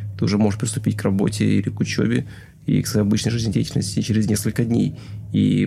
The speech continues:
поэтому, м, любая технология, если она менее травматична, и с-,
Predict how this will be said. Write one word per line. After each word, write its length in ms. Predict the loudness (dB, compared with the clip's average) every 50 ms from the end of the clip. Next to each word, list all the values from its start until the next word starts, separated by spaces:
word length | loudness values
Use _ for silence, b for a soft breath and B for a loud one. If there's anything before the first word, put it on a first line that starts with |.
| 0 -2
поэтому, 480 | -2 -2 -2 0 0 0 2 2 2 2
м, 680 | 0 0 -2 -2 -6 -8 -12 -12 -10 -10 -10 -4 -2
любая 280 | 0 2 2 2 2 0
технология, 520 | 0 -2 -2 0 0 0 0 0 2 0
если 220 | 0 0 0 0 0
она 120 | 2 2
менее 320 | 2 4 4 2 2 0
травматична, 760 | 0 -2 -2 0 0 0 0 -2 -2 -2 0 0 0 0 B B B B B B B B -16 -12 -8 -2
и 500 | 0 2 2 2 2 2 2 0 0 -2
с-, 220 | -4 -6 -8 -10